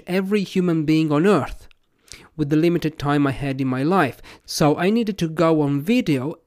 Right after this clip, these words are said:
to share my message with the world. I got over my fear, practiced one hundreds of times on camera until I was finally able to say that I was YouTube ready." All is to say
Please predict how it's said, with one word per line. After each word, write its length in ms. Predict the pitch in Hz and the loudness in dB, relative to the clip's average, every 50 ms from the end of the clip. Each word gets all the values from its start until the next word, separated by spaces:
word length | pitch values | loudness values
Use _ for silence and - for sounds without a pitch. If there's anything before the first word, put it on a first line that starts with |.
| _ - | _ -12
to 100 | - 143 | -10 -8
share 380 | 135 - - 160 151 147 147 | -6 -6 -4 -2 -2 -2 -2
my 160 | 147 139 131 127 | -2 -2 -2 -2
message 560 | 127 143 151 147 - - - 143 131 131 - | 0 0 0 -2 -4 -4 -6 -6 -6 -6 -8
with 260 | - 131 131 131 127 | -10 -8 -6 -6 -6
the 140 | 131 117 120 131 | -8 -8 -6 -6
world. 360 | 127 117 87 76 73 - - _ _ _ _ _ _ _ - - - - _ - | -6 -6 -8 -10 -14 -18 -20 _ _ _ _ _ _ _ -20 -20 -20 -20 _ -10
I 120 | - 131 | -8 -8
got 340 | 123 131 175 151 156 151 - - _ _ | -6 -2 -2 -2 -2 -2 -4 -12 _ _
over 460 | - 139 139 143 139 135 139 139 135 - - _ _ - | -4 -2 -2 -2 -2 -2 -2 -4 -4 -6 -12 _ _ -10
my 200 | 135 123 117 113 | -10 -8 -8 -10
fear, 480 | - - - 165 170 147 120 98 - - _ _ _ _ _ - | -12 -6 0 2 2 2 2 0 -8 -16 _ _ _ _ _ -8
practiced 640 | - - 175 160 160 - - - 165 151 - - | -2 0 0 0 0 -2 -2 -2 -2 -2 -2 -6
one 240 | 147 143 147 143 151 | -6 -4 -2 0 0
hundreds 420 | 160 180 196 208 202 196 196 170 175 | 0 0 0 0 0 -2 -2 -2 -2
of 140 | 151 - | -4 -4
times 420 | - 156 160 151 151 151 151 147 143 - | -2 0 0 2 2 2 2 0 -2 -2
on 160 | 151 143 131 | -6 -6 -4
camera 520 | - - - 214 240 226 175 139 131 147 - - - - _ _ - | -4 -2 2 2 2 4 2 2 0 -2 -4 -8 -18 -20 _ _ -6
until 380 | 156 151 143 - 156 160 151 139 | -4 -4 -4 -2 -2 -2 0 0
I 60 | 135 | 0
was 260 | 131 135 127 - - | -2 -4 -6 -8 -8
finally 540 | - - 175 180 190 190 190 185 185 175 - | -8 -2 0 2 2 2 2 2 2 0 0
able 380 | 139 127 131 131 135 131 131 | -2 -4 -4 -2 -4 -4 -6
to 200 | 131 - - 139 | -6 -10 -12 -12
say 400 | 120 - - - 135 123 123 131 | -10 -10 -8 -6 -6 -4 -4 -4
that 220 | 127 131 127 123 123 | -6 -6 -8 -8 -8
I 80 | 117 | -8
was 380 | 117 117 123 123 123 120 120 - _ - _ _ _ - | -8 -8 -8 -8 -8 -10 -12 -16 _ -20 _ _ _ -18
YouTube 600 | 127 127 139 165 165 160 165 - - 127 120 123 | -8 -2 2 2 2 2 0 -4 -6 -6 -6 -6
ready." 480 | 123 117 120 117 117 110 107 98 - _ _ _ _ _ _ _ _ - - _ | -6 -6 -6 -6 -6 -8 -8 -12 -16 _ _ _ _ _ _ _ _ -20 -10 _
All 260 | - 180 196 233 254 254 | 2 4 6 6 6 4
is 160 | 233 190 - | 4 0 0
to 120 | - 220 | -2 -2
say 540 | 190 - - 196 156 131 127 127 143 170 - | -2 -2 0 0 0 0 0 -2 -2 -4 -6